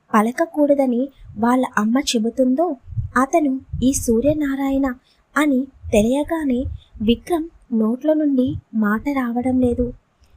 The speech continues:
సూర్యనారాయణమూర్తి మరియు రాధారమణి వీళ్ళిద్దరి గురించి తన ఇంట్లో తన తల్లిదండ్రులు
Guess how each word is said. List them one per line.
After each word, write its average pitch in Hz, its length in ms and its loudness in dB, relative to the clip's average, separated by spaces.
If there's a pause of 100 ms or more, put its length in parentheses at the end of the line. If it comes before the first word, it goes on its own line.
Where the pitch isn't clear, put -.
సూర్యనారాయణమూర్తి 285 1400 0 (360)
మరియు 294 420 0 (220)
రాధారమణి 247 800 0 (460)
వీళ్ళిద్దరి 285 680 2
గురించి 285 500 -2 (440)
తన 370 100 0
ఇంట్లో 294 600 0 (300)
తన 349 140 -2
తల్లిదండ్రులు 269 920 0